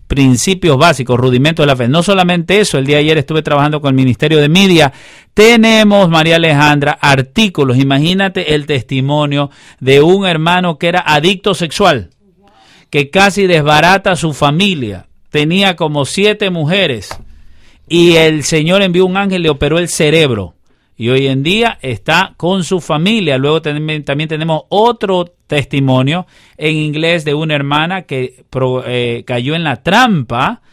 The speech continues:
del aborto. Y Dios ha sanado su alma. O sea, abapeople punto com no es una página web para vender productos. Es una página web para llevarlo a usted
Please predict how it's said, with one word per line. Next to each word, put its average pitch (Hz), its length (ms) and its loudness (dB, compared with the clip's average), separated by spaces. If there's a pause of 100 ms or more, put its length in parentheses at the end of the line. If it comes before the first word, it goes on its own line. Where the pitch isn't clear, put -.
(300)
del 110 240 -6
aborto. 101 640 -6 (400)
Y 113 160 -8
Dios 123 260 -4
ha 127 120 -4
sanado 127 500 -8
su 135 260 -8
alma. 87 460 -12 (400)
O 147 100 0
sea, 143 500 0
abapeople 202 640 2
punto 190 420 -2
com 202 320 0 (500)
no 196 320 2
es 202 460 -2
una 175 340 -2
página 180 380 0
web 175 200 -2
para 147 200 -2
vender 139 260 -2
productos. 147 680 -4
Es 135 160 -6
una 147 240 -2
página 160 380 -2
web 156 260 0
para 123 240 -2
llevarlo 156 540 0
a 147 40 2
usted 190 600 0